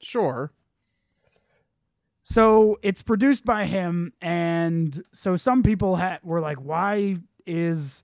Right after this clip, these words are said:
Speaker 2: 'cause this was filmed during the pandemic.
Speaker 1: Okay.
Speaker 2: The rights were bought up. So some people criticized the d-,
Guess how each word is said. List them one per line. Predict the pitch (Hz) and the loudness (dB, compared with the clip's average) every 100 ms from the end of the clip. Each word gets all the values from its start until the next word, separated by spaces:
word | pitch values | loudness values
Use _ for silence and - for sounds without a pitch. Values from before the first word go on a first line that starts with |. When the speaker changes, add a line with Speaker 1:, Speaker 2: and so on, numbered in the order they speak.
| _ - | _ -6
Speaker 2:
'cause | 170 | -2
this | 196 | -2
was | 208 - | -2 -2
filmed | 185 185 170 | 0 2 2
during | 170 170 170 165 160 151 _ _ _ _ _ _ _ _ _ - | 0 0 0 -2 -4 -6 _ _ _ _ _ _ _ _ _ -16
the | 143 | -6
pandemic. | 185 208 165 151 190 - _ _ _ | -2 0 -2 -4 -6 -10 _ _ _
Speaker 1:
Okay. | 131 - 123 165 - _ | -20 -14 -12 -12 -14 _
Speaker 2:
The | 160 165 | -4 0
rights | 180 185 - | 2 2 0
were | 180 165 | -2 0
bought | 165 160 | 0 0
up. | 156 160 - - _ _ _ _ _ _ _ _ _ | -2 -6 -8 -14 _ _ _ _ _ _ _ _ _
So | _ 208 | _ -6
some | 185 220 | 0 2
people | 214 208 202 180 | 2 2 2 0
criticized | - 208 196 - 185 180 | -2 0 0 2 2 4
the | 180 165 | 2 2
d-, | 160 | 0